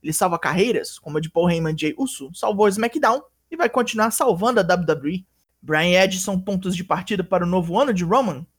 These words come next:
que vai esmagar os dois, erguer seu cinturão em vitória enquanto fogos de artifício e pirotecnias voam,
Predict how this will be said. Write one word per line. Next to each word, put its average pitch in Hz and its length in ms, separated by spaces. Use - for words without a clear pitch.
que - 80
vai 139 160
esmagar 151 380
os 190 120
dois, 208 340
erguer 175 480
seu 190 160
cinturão 190 480
em 185 120
vitória 175 340
enquanto 175 320
fogos 175 320
de 175 80
artifício 165 460
e - 20
pirotecnias 165 760
voam, 285 360